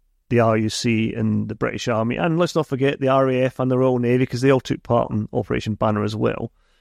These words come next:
Mistakes were made, or the obvious ones like Bloody Sunday. But at the end of the day, I hold my head up high for the service, as did a lo-, a lot of the guys I served with. And, you know, I think, Andy, you were in the Army and the R U C, so I think you, you've seen it from both ends.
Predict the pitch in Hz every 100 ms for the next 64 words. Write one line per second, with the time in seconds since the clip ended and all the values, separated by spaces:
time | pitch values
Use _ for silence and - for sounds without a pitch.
0 | _ 139 - 175 156 - 131 127 123 123
1 | 120 117 127 123 120 123 113 117 120 113
2 | 110 120 110 110 117 - _ _ _ -
3 | 151 156 127 120 120 117 120 110 _ _
4 | _ _ - 143 123 123 110 107 110 110
5 | - 113 107 - 113 - 117 110 104 117
6 | 120 110 113 - 113 110 110 110 110 117
7 | 113 - 113 117 117 110 - 107 104 123
8 | 110 110 127 - - 117 - - 123 117
9 | 117 113 - _ _ 127 117 117 113 117
10 | 110 113 131 147 131 117 110 107 - 120
11 | 113 - _ _ _ _ - 120 117 107
12 | 123 - - 123 127 110 127 117 117 104
13 | 127 127 123 117 113